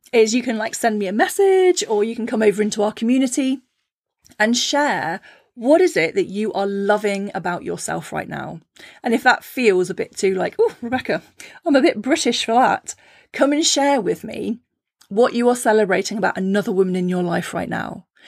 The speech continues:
Because, side note, I guarantee that's what you're celebrating about yourself too. That magic you see in other, other people is the magic you hold within you. It might not be fully realised yet, but I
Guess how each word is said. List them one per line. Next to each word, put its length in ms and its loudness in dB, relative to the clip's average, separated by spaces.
Because, 580 2
side 340 4
note, 400 -2
I 60 -4
guarantee 640 -2
that's 260 -4
what 100 -4
you're 120 -2
celebrating 580 -4
about 280 -4
yourself 480 -6
too. 360 -4
That 200 2
magic 500 -2
you 100 -4
see 300 0
in 100 0
other, 280 -4
other 180 -2
people 560 -2
is 280 4
the 80 -4
magic 500 0
you 100 -4
hold 540 0
within 400 -2
you. 340 -2
It 140 -4
might 320 4
not 120 -4
be 120 0
fully 320 -2
realised 840 0
yet, 380 -6
but 120 4
I 200 0